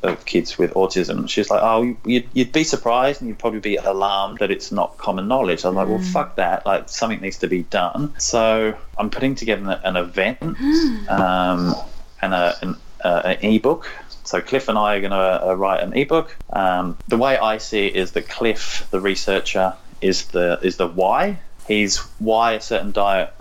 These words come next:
Speaker 1: is beneficial. Here's the evidence, here's the stats, here's the supporting, yeah, here's the supporting evidence. I'm the how, so I'm the application. This is how you make nourishing breakfast, lunch and dinners and pack lunches. And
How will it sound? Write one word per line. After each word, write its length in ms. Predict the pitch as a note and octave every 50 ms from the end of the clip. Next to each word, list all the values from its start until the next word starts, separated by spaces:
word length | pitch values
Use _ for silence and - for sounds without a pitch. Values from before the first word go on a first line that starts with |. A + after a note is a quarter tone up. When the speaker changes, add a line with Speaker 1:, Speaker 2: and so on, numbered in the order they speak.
| - -
Speaker 1:
is 160 | F#2 F#2 F#2
beneficial. 720 | - - G2 F#2 F#2 - - B2 - - C#3+ C3+ C#3 C#3 - - - - - - - - - - - - -
Here's 260 | - A#2+ B2 A2+ A2+
the 100 | - -
evidence, 420 | G#2 G2+ G2+ G2+ G2+ G2+ E2+ -
here's 280 | - - A#2 A2 A2 -
the 40 | F#2+
stats, 600 | - - G2+ G2 G2 F#2+ - - - - - -
here's 180 | - G#2 G2 -
the 100 | G2 F#2
supporting, 680 | - - G2 - - G2+ F#2+ F#2+ F#2+ F#2 F2+ F2+ - -
yeah, 120 | - G2 -
here's 200 | - A2 A2 G#2+
the 80 | G2
supporting 500 | - - - - G2+ G2 G2 F#2 F#2 -
evidence. 480 | - G2+ A2+ A#2+ D3+ E3 F3 - - - - - - - - - - - - G#2+
I'm 220 | A2 A2+ A#2 A2
the 80 | G#2 -
how, 380 | - - G#2 G2+ A#2+ C#3+ D#3+
so 180 | D#3+ - A2+ G2
I'm 220 | G#2 G#2 G#2 G2 F#2+
the 200 | F#2+ F#2+ - F#2+
application. 720 | F#2 - - G2 - - F#2+ F2 F2 - - E2+ E2 E2
This 140 | G#2 G#2 -
is 120 | G2+ F2+ -
how 640 | - - - G#2 G2+ G2+ F#2 E2+ F#2 A#2 C#3+ D3+ D3+ - - - - - - - - - - -
you 140 | G2 G2+ F#2+
make 340 | F#2+ F#2 F#2 E2 - - G#2+
nourishing 400 | G2 F#2 F#2 F2+ - - F2+ E2+
breakfast, 480 | - B2 A2+ - - G2 F2+ - -
lunch 240 | F#2+ F#2+ - - -
and 80 | - -
dinners 460 | A#2 C3+ D3 D#3 D3+ D3+ - - -
and 160 | - - F2+
pack 240 | - - F#2+ - -
lunches. 480 | C3 C#3+ C#3 - D3 D3 D3 - - -
And 500 | A2+ A2 G#2 G#2 G#2 G#2 G#2 G2+ G2+ G2+